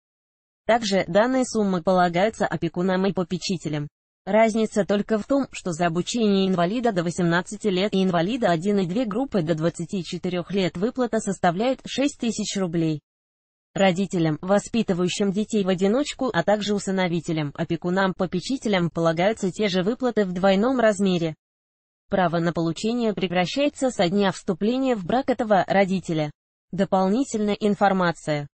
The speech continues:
Помимо стандартных вычетов, существуют также социальные: на учебу детей, за лечение и так далее.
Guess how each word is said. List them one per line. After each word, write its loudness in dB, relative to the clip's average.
Помимо 2
стандартных 0
вычетов, 0
существуют -4
также 0
социальные: 2
на 2
учебу 0
детей, -4
за -4
лечение 0
и -4
так 0
далее. 0